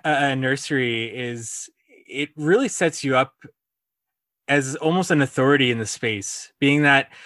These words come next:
you have an, an area that you can show off the products and show off the installation, bring customers to, have a space to present designs. Like, this, this really sets you apart from the competition. And, but not only that, I mean,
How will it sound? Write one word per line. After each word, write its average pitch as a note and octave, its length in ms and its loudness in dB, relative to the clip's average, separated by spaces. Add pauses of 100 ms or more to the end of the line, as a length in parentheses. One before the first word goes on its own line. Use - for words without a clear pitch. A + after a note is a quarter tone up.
(220)
you D3 180 4
have D#3 420 2
an, C#3 240 0
an C3 180 -2
area C#3 600 4
that B2 180 -2
you B2+ 160 -6
can B2 320 -4
show C3 220 -4
off C3+ 220 2
the C#3 100 -6
products B2 520 0
and A#2 120 -8
show B2+ 160 -4
off C3 180 2
the C#3 80 -4
installation, A#2+ 560 -6
bring B2+ 220 -4
customers B2 580 -4
to, A#2+ 240 -6 (340)
have B2 120 0
a C3 60 -2
space C3+ 420 0
to D#3 100 -4
present C3 340 -2
designs. A2+ 460 -2
Like, A#2+ 140 -4
this, F3 340 0
this E3+ 260 0
really D#3 280 4
sets C3+ 360 0
you C3 120 0
apart A2+ 460 0 (340)
from C3 840 0
the B2 360 -2
competition. A#2 680 -4
And, C#3 320 -6
but D3 140 2
not F#3 160 6
only A3+ 240 2
that, B2+ 360 4 (440)
I C3+ 80 -2
mean, C#3 280 0